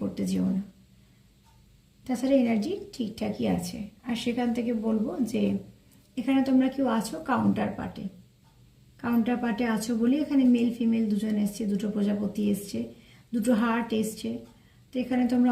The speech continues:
অনেক কিছু, দুটো মুক্ত এসছে, দুটো ফল এসছে। তো তোমরা কেউ আছো যারা খুব একদম সুন্দর একটা সোল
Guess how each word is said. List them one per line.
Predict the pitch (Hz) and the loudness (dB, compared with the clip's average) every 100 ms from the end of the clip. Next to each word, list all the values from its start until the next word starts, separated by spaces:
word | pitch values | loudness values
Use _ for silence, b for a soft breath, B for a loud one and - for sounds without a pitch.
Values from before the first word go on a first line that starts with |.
| 233 | 4
অনেক | 254 - | 2 2
কিছু, | 254 - 233 208 | -4 -4 -2 0
দুটো | 208 240 | 2 2
মুক্ত | 240 - - 247 | 2 0 -2 0
এসছে, | 220 - 233 220 | 0 -2 -4 0
দুটো | 247 - | 0 -2
ফল | 233 240 226 208 | -2 0 0 0
এসছে। | - - 254 - B B B - | -2 -6 -8 -8 B B B -6
তো | 262 | 2
তোমরা | 277 277 277 | 6 6 4
কেউ | 277 233 | 2 2
আছো | 202 - 202 185 - - 226 | 0 -2 -6 -8 -8 -10 -4
যারা | 226 226 | -2 -2
খুব | 269 277 - - - | -4 -6 -10 -16 -6
একদম | 233 226 220 | 0 2 2
সুন্দর | 240 226 247 | 4 4 6
একটা | 247 285 - - - - | 2 -2 -8 -18 -20 -6
সোল | 277 | 0